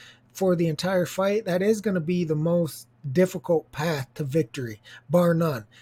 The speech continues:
If he can take Tony down, then it's whose jiu-jitsu is better. And again, I think Tony likes being on the ground more than Anthony does, especially if it's a case of Tony takes Pettis down and he's in top position,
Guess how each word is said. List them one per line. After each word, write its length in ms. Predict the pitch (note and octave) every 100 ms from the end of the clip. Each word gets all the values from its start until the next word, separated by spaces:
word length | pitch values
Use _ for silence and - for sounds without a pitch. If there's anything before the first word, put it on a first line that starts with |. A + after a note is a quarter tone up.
| - _ _
If 260 | A#3+ C4+
he 100 | C#4
can 160 | A3 A3
take 280 | - G#3+ F3+
Tony 320 | - G3+ F#3
down, 520 | C#3+ F3+ G3+ G#3 F#3
then 160 | F3+ G3+
it's 260 | F3+ -
whose 300 | - G#3+ G3+
jiu-jitsu 640 | D3+ D#3+ D3 F#3 F3+ - E3
is 100 | C3
better. 480 | B2 C#3+ D3+ F3 E3+ - _
And 140 | - E3+
again, 300 | D3 F#3 E3
I 100 | F#3+
think 300 | - G3 F3+
Tony 340 | E3+ F3 F3+
likes 340 | D3+ D3 E3
being 240 | E3+ E3+ E3+
on 140 | E3
the 80 | D#3+
ground 400 | D3 D#3+ D#3+ D3+
more 300 | D3 D3 D#3
than 320 | D3+ D3+ C#3 -
Anthony 420 | C#3+ D3+ F3+ E3+
does, 320 | D#3+ F3 F3 - - -
especially 680 | F#3 D#3+ - F#3+ G3+ - F#3
if 140 | E3 -
it's 140 | D#3
a 60 | D3
case 400 | - E3 D#3+ -
of 200 | C#3+ B2+ - - _
Tony 320 | - F3+ F3+ E3+
takes 340 | - D#3+ -
Pettis 420 | - F3+ F3 D#3+
down 360 | - E3+ E3 D#3
and 80 | D3
he's 180 | D#3+
in 120 | C#3+ C3+
top 320 | D3+ C#3+ -
position, 580 | C#3+ C3+ C#3 - C3